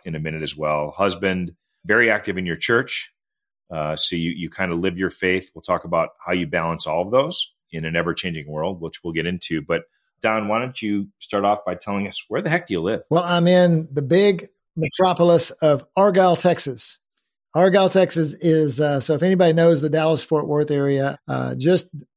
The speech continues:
Speaker 2: Denton is at the top of Dallas and Fort Worth, a little town called Denton, Texas. And then Argyle's a, a little community outside of Denton. And so where I've lived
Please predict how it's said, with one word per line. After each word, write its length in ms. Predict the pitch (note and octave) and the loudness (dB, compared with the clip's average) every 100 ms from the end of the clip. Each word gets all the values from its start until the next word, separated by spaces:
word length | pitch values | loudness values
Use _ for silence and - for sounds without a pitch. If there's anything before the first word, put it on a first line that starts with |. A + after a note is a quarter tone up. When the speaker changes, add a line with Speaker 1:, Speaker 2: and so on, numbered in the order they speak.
| - | -4
Speaker 2:
Denton 460 | C3+ G3+ A3+ D#3+ D3 | 2 4 2 -2 -2
is 120 | C3+ | -2
at 120 | D3+ | -2
the 80 | C#3+ | -4
top 340 | - E3 F3 F3 | -4 0 0 0
of 140 | C3+ | -2
Dallas 400 | D#3 D#3+ D#3+ - | 0 2 2 -2
and 120 | D3 | -4
Fort 200 | D#3 D3+ | -2 -2
Worth, 260 | D3+ C#3 D3 | -2 -4 -4
a 20 | |
little 120 | D#3 | -6
town 240 | D3+ E3 C#3+ | -2 -2 0
called 200 | E3 C#3+ | -2 0
Denton, 300 | F3 F3 D3 | 0 0 -2
Texas. 460 | D#3 C#3+ D#3 C3+ | -2 -2 -6 -4
And 100 | C#3 | -4
then 100 | C#3 | -6
Argyle's 600 | C3+ D#3 D3+ D3 C#3 A#2+ | -2 -2 0 0 -2 -4
a, 160 | B2+ B2 _ - | -6 -8 _ -8
a 140 | C3+ | -2
little 160 | D#3 D#3 | 0 0
community 460 | D#3 E3 E3 D#3 | 2 2 4 2
outside 480 | D#3 D#3 - D3 C#3 | 2 -2 -4 -4 -2
of 160 | B2 B2 | -4 -4
Denton. 420 | D3 - C#3 B2+ | -4 -6 -10 -10
And 160 | B2+ A#2+ | -12 -10
so 240 | C#3 C3+ | -6 -2
where 160 | C#3+ E3 | 2 2
I've 180 | D3 - _ _ | 0 -6 _ _
lived 400 | D#3+ E3+ F#3+ E3+ | 0 4 6 4